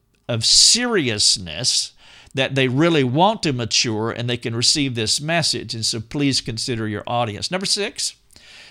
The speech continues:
perhaps sharing with a friend how the silence of God was a pivotal point in your walk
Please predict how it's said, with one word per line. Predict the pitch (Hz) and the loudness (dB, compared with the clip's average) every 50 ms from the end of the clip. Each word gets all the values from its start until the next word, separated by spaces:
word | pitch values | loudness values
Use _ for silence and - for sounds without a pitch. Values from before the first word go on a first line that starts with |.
| - _ _ _ _ _ | -20 _ _ _ _ _
perhaps | - 147 139 143 147 156 151 - | -2 0 4 6 4 4 4 2
sharing | - - 165 151 147 139 131 123 120 | 0 2 4 4 4 2 2 0 0
with | 123 156 220 226 | 2 2 2 2
a | 269 - | 0 -2
friend | - - - 120 110 110 120 135 151 160 | -2 -2 -2 0 0 0 0 0 0 0
how | 143 147 143 | 2 2 2
the | 123 127 | 2 2
silence | 120 - - - 165 170 233 247 220 170 156 - - | 2 2 2 2 2 0 0 0 0 2 2 2 2
of | 135 117 110 | 2 -2 -2
God | 113 113 110 117 135 156 156 | -2 -2 0 0 -2 -2 0
was | 147 135 127 | 0 0 0
a | 135 120 120 | 0 -2 -2
pivotal | 120 - 208 226 277 262 190 208 165 | 0 0 0 0 0 -2 -2 -2 -4
point | - - 170 165 156 151 - - | -4 -4 -2 -2 0 -2 -2 -2
in | 131 127 123 117 | -2 -2 -2 0
your | 117 156 214 277 302 254 | 0 2 2 2 0 0
walk | 170 113 - 53 50 - 85 - - - | -2 -6 -6 -8 -8 -8 -10 -12 -14 -20